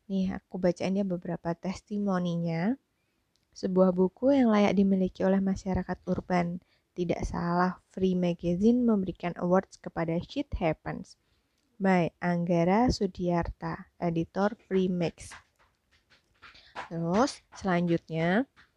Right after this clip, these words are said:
dari Raditya Dika nih. Wah, seorang Raditya Dika juga ikut komen nih ya di buku ini.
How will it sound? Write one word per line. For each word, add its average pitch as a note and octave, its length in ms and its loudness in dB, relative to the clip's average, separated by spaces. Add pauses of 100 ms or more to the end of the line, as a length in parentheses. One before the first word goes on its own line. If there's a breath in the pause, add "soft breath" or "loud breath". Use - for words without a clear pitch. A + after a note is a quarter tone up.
(880)
dari F#3 640 4
Raditya F#3 480 0
Dika G#3 320 -6
nih. G#3 320 0
Wah, F3 160 -10
seorang - 400 -8
Raditya F3 320 -2
Dika C#4 560 -4
juga - 400 -10
ikut - 320 -6 (560 soft breath)
komen B3+ 560 2
nih B3+ 240 6
ya G#3+ 160 4
di G#3 80 2
buku - 400 -8
ini. F#3+ 320 2